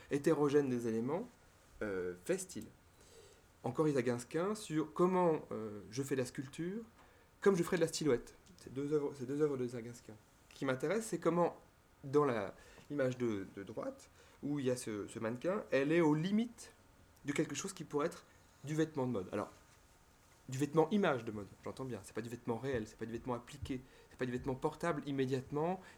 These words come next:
et qui serait, euh, voilà, qui serait légitimé par le fait que c'est confortable, que c'est, euh, convenable, que ça appartient justement à, à un uniforme spécifique, euh, dans un temps donné.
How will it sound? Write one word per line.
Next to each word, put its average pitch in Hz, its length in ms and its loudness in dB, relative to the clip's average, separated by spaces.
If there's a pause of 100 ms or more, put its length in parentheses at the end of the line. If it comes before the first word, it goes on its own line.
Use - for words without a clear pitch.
et 120 60 -6
qui - 160 -6
serait, 139 340 -2
euh, 95 320 -6 (1400)
voilà, 120 180 0
qui - 120 -14
serait - 180 -6
légitimé 139 580 -2
par 151 160 -4
le 117 60 -4
fait 147 200 -6
que 120 80 -8
c'est 104 120 -8
confortable, 131 600 -2
que 113 100 -8
c'est, 117 420 -2
euh, 92 580 -4 (140)
convenable, 127 600 0
que 123 100 -8
ça 110 300 -6
appartient 135 480 -4
justement 127 540 -6
à, 104 200 -10 (460)
à 123 140 2
un 127 100 2
uniforme 147 440 -2
spécifique, 131 640 -8
euh, 101 100 -12
dans 101 160 -10
un 185 60 -10
temps - 140 -16
donné. 113 220 -8